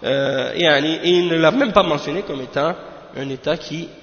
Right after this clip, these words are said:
euh, réunit tous les fondements et les principes de l'islam et qui, euh,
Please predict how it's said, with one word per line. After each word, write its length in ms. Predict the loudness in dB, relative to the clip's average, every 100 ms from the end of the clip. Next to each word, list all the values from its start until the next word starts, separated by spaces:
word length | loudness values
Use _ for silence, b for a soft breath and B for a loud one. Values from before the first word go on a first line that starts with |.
| -18 -12
euh, 360 | -10 -10 -10 -2
réunit 680 | 0 2 0 -4 -6 -14 -14
tous 140 | -10
les 540 | -2 0 0 -4 -14 -16
fondements 500 | -4 -4 -2 0 0
et 120 | 0
les 100 | -2
principes 500 | -4 -4 -2 -4 -2
de 80 | -4
l'islam 580 | -4 2 8 10 10 6 -4 -10 B B B -4
et 300 | 0 0 -2 -12 -16
qui, 320 | -10 -10 -10 -14 -16 -6
euh, 360 | -4 -2 -4